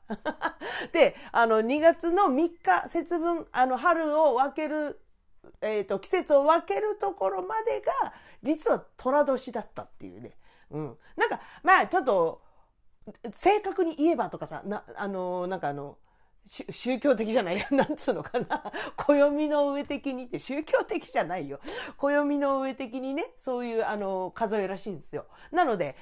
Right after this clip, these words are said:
えー、今回ね、あ、まあ、前回ほら、あの、年明けの頃に、その占いをさ、まとめた時は、あの、雑誌とかさ、あの、ネットの情報をかき集めただけですけれども、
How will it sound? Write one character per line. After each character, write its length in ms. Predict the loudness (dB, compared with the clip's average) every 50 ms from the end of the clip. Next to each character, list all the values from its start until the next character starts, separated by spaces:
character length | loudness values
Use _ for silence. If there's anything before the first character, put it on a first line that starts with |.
| -20 -14
え 560 | -8 -6 -4 -4 -2 -2 -2 -4 -4 -4 -4 -4
ー、 20 | -4
今 160 | -4 -2 -2
回 160 | -4 -6 -8
ね、 160 | -10 -14 -18 _ _ _ _ _ _ _ _ _ _ _ _ _ _ _
あ、 200 | 4 4 4 4
ま 160 | 2 0 0 0
あ、 40 | -2
前 220 | 0 2 2 4
回 140 | 4 4 2
ほ 100 | 4 2
ら、 200 | 2 0 0 -4 -10 -18 -20 -20 _ _ _ _
あ 100 | -8 -8
の、 300 | -6 -4 -4 -4 -4 -4 0
年 240 | 0 0 2 2 0
明 120 | 0 0
け 340 | -2 -2 -2 0 0 0 -2
の 120 | -2 -2
頃 200 | -2 -2 -2 -2
に、 200 | -4 -6 -8 -12 -16 _ _ _ _ _
そ 160 | -8 -6 -2
の 260 | 2 4 4 4 4 6
占 840 | 4 4 4 4 2 0 0 0 -2 -2 -2 -4 -6 -6 -8 -10
い 40 | -8 -6
を 120 | -4 0
さ、 160 | 0 0 2
ま 140 | 2 0 -2
と 100 | -2 -4
め 140 | -4 -4 -4
た 120 | -4 -4
時 260 | -2 -4 -6 -6 -6
は、 360 | -2 0 2 0 0 -2 -6 -8
あ 80 | -8
の、 240 | -8 -8 -10 -12 -14 -20 -20 _ _ _ _ _ _ _ _ _ -20 _ _ -20 _ _ -4
雑 260 | -2 0 0 0 -2
誌 220 | -8 -12 -10 -4
と 120 | -2 -2 -2
か 140 | -2 -6
さ、 200 | -8 -10 -12 -12 -14 -20 -20 -20 -20 -20 _
あ 160 | -10 -8 -6
の、 200 | -6 -6 -6 -8
ネ 200 | -8 -2 0 0
ッ 140 | 0 0 0
ト 100 | -2 0
の 160 | 0 0 0
情 240 | 2 4 4 4 4
報 240 | 2 0 0 2 2
を 60 | 0
か 180 | 0 -2 -6 -2
き 80 | 0
集 220 | 0 0 0 -2 -8
め 80 | -8
た 140 | -8 -8 -6
だ 120 | -6 -6 -6
け 140 | -8 -10
で 100 | -14 -14
す 80 | -18 -20
け 80 | -20 -18
れ 60 | -18
ど 80 | -18
も、 80 | -18 -18